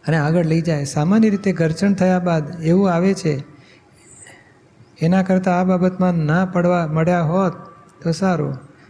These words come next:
આ ઘર્ષણથી મોક્ષ માર્ગમાં આગળ વધાય છે, કઈ રીતે લેવાવું જોઈએ કે જેનાથી પ્રગતિ થાય? એ ઘર્ષણ એટલે ફ્રિક્શન અને એક્સિડન્ટ, બે શબ્દ સમજી જાઓ.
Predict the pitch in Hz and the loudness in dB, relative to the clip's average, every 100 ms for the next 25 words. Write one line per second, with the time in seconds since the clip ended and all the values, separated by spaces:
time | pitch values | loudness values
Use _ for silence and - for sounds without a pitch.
0 | - 165 147 143 196 196 196 170 170 170 | -6 -2 0 0 0 2 2 2 0 0
1 | 180 175 175 175 160 160 165 156 170 170 | -2 0 0 0 0 0 0 0 0 -2
2 | 170 160 165 185 180 175 156 151 160 156 | -2 -2 0 0 0 -2 0 0 0 0
3 | 160 165 170 135 127 - - - - - | -4 -2 -2 -2 -6 -12 -20 -20 -20 -12
4 | - 151 151 156 160 151 151 151 147 147 | -6 -2 0 0 -2 -6 -6 -8 -8 -10
5 | 147 143 - - - - - - - - | -10 -12 -14 -20 -20 -20 -20 -20 -20 -20
6 | - - - - - - - 185 160 160 | -20 -20 -20 -20 -20 -20 -6 -2 0 0
7 | 160 220 202 208 - 190 - 220 165 131 | 2 2 2 0 0 -2 0 -2 -2 -4
8 | - - - - - - - - - - | -10 -16 -20 -20 -20 -20 -20 -20 -20 -4
9 | 156 175 175 170 185 208 196 170 160 202 | 0 0 -2 -4 -2 0 0 0 2 0
10 | 202 196 196 190 196 165 135 | 2 2 2 2 0 0 -4